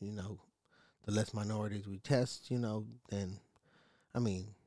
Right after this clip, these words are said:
I'm not saying that's what it is, but, you know, it could be a number of things. I just don't know. I mean, you gotta remember, you know, also is that,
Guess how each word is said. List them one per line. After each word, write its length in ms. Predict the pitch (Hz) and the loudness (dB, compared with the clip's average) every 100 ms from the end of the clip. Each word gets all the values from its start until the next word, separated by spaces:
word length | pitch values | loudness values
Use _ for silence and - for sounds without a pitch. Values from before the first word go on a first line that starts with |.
| _ | _
I'm 80 | 135 | 2
not 120 | 135 | 2
saying 260 | - 113 101 | 4 2 2
that's 180 | 95 - | 0 0
what 120 | 98 | 0
it 100 | 110 | 4
is, 320 | 147 139 - - | 6 6 2 -6
but, 240 | - 92 - _ _ _ _ _ _ _ _ _ _ _ _ _ _ _ _ _ _ _ _ _ _ _ _ _ _ _ _ _ _ _ _ _ _ _ _ _ _ - | -4 -4 -6 _ _ _ _ _ _ _ _ _ _ _ _ _ _ _ _ _ _ _ _ _ _ _ _ _ _ _ _ _ _ _ _ _ _ _ _ _ _ -2
you 80 | 107 | 0
know, 200 | 82 - - _ _ _ _ _ _ _ _ _ _ _ _ _ _ _ _ | 0 -4 -16 _ _ _ _ _ _ _ _ _ _ _ _ _ _ _ _
it 100 | 151 | 4
could 120 | 170 151 | 8 10
be 100 | 143 | 8
a 40 | |
number 260 | 139 143 110 | 8 4 2
of 80 | |
things. 420 | - - - - - _ _ - | 0 -12 -12 -14 -18 _ _ -4
I 80 | 107 | -4
just 240 | 95 107 | -2 -2
don't 180 | 117 104 | 0 0
know. 200 | 117 101 - _ - | 0 -2 -8 _ -6
I 60 | 123 | -2
mean, 220 | 113 101 | 0 0
you 60 | 107 | 2
gotta 200 | 117 104 | 2 2
remember, 480 | 101 135 104 92 90 - _ _ - | 2 2 2 0 -2 -12 _ _ -2
you 160 | 110 | 0
know, 100 | 98 | 2
also 580 | 78 135 147 113 104 104 - - - - - | 4 4 4 4 2 0 -8 -20 -20 -20 -8
is 180 | 101 95 | -4 0
that, 340 | 98 92 90 | 0 0 0